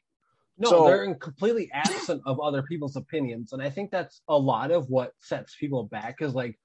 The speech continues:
Speaker 1: Well, what's my mom gonna think? Or what's my cousin gonna think? Or what if I bring, what if I invite people to this event and they judge me? I
Speaker 2: Mm-hmm.
Speaker 1: feel like when I watch Kyle, he's just like,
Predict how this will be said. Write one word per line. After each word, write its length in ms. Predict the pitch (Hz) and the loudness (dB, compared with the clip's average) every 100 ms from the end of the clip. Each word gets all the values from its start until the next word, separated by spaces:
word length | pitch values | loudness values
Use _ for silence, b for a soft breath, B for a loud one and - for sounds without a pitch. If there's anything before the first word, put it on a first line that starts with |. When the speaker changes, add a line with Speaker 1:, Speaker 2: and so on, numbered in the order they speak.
| _ _ | _ _
Speaker 1:
Well, 180 | 151 160 | 2 6
what's 220 | 170 - | 4 2
my 120 | 170 139 | 0 -2
mom 380 | 113 113 139 | -2 -4 -4
gonna 260 | 147 135 113 - | -2 -4 -4 -10
think? 200 | 107 110 _ - | -18 -20 _ -10
Or 160 | 117 | -8
what's 300 | 110 139 139 | -4 -4 -4
my 120 | 135 110 | -8 -8
cousin 380 | - 151 165 | -6 -4 -2
gonna 220 | 139 123 113 | -2 -2 -6
think? 300 | 127 117 113 | -8 -8 -6
Or 200 | 113 - _ _ - | -8 -8 _ _ -2
what 160 | 151 | 0
if 140 | 175 180 | 2 2
I 120 | 151 | 0
bring, 440 | 135 143 147 151 - _ | 0 -2 -4 -6 -12 _
what 160 | 151 175 | -4 -2
if 120 | 190 | -2
I 60 | 170 | -2
invite 440 | 139 127 143 127 | 0 2 0 -2
people 280 | - 165 156 | -10 -6 -4
to 100 | 143 | -2
this 220 | 139 135 | -2 -4
event 320 | 131 117 131 123 _ | -6 -6 -6 -8 _
and 180 | 131 127 | -4 -2
they 120 | 123 | -2
judge 380 | 117 117 127 127 | -2 -4 -4 -4
me? 220 | 110 92 _ _ _ _ _ _ _ 147 | -10 -12 _ _ _ _ _ _ _ -6
I 120 | 156 | -2
Speaker 2:
Mm-hmm. 100 | 233 | -2
Speaker 1:
feel 120 | 262 190 | 0 2
like 200 | 175 139 | 2 0
when 140 | 151 | 2
I 60 | 147 | 2
watch 380 | 143 143 139 - | 2 0 -2 -10
Kyle, 440 | - 110 135 123 | -12 -6 -4 -4
he's 300 | 123 127 127 - | -4 0 -2 0
just 260 | 139 - | -6 -4
like, 200 | 117 107 | -10 -10